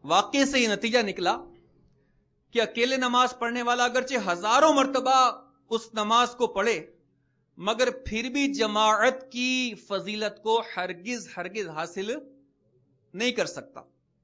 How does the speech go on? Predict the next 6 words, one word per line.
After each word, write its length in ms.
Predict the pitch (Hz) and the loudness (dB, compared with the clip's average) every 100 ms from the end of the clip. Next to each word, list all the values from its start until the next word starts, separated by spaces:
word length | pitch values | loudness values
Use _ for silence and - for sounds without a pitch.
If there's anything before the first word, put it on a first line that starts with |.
| _ _ _ _ _ _ _ _ _ _ _ - | _ _ _ _ _ _ _ _ _ _ _ -4
میرے 200 | 240 247 | 0 0
میٹھے 260 | 240 240 | 0 0
میٹھے 200 | 233 233 | -2 -4
اسلامی 280 | 220 214 208 | -4 -4 -4
بھائیوں، 300 | 175 160 170 - _ _ _ _ _ _ _ _ _ _ _ _ _ _ - | -4 -4 -6 -12 _ _ _ _ _ _ _ _ _ _ _ _ _ _ -8
افسوس، 680 | 196 - 220 208 - - | -8 -2 2 2 0 -14